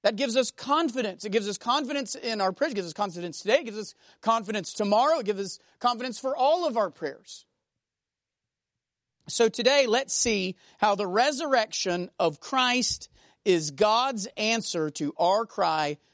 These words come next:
to be delivered from the evil one. Okay, we're gonna see the Bible specifically says, this is what Jesus is doing. He is our deliverance from the evil one. So turn to Hebrews chapter two.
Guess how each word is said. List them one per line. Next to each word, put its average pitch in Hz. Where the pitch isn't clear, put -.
to 170
be 196
delivered 180
from 165
the 151
evil 135
one. 117
Okay, 151
we're 160
gonna 180
see 185
the 170
Bible 160
specifically 240
says, 180
this 247
is 247
what 226
Jesus 185
is 190
doing. 170
He 262
is 214
our 196
deliverance 180
from 208
the 214
evil 156
one. 127
So -
turn 240
to 240
Hebrews 220
chapter 226
two. 185